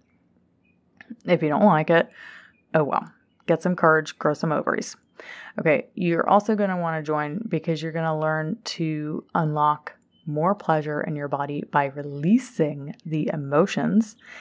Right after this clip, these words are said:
And you're going to also meet with some amazing other like-minded women in our community on a similar journey. So if you wanna remain anonymous, you absolutely can. All you gotta do is change your name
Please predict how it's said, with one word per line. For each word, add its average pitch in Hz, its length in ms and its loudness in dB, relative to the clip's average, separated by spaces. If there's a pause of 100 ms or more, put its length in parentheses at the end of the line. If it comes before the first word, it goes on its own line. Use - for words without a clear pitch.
(360)
And 160 280 2
you're 170 260 0
going 175 300 0
to 180 300 0
also 208 640 0
meet 214 280 4
with 208 400 -2
some 196 240 -4
amazing 185 520 -4
other 175 500 0 (640)
like-minded 160 800 -2
women 156 680 0
in 151 300 -4
our 147 140 -6
community 160 540 -4
on 151 180 -2
a 147 80 -4
similar 151 480 -4
journey. 147 440 -2 (680)
So 180 260 4
if 208 220 2
you 220 120 6
wanna 214 220 4
remain 185 420 2
anonymous, 156 640 0
you 160 80 -2
absolutely 165 440 0
can. 202 480 4 (1200)
All 180 80 0
you 175 80 2
gotta 175 120 2
do 170 140 0
is 160 140 -4
change 165 320 0
your 151 80 0
name 156 400 -2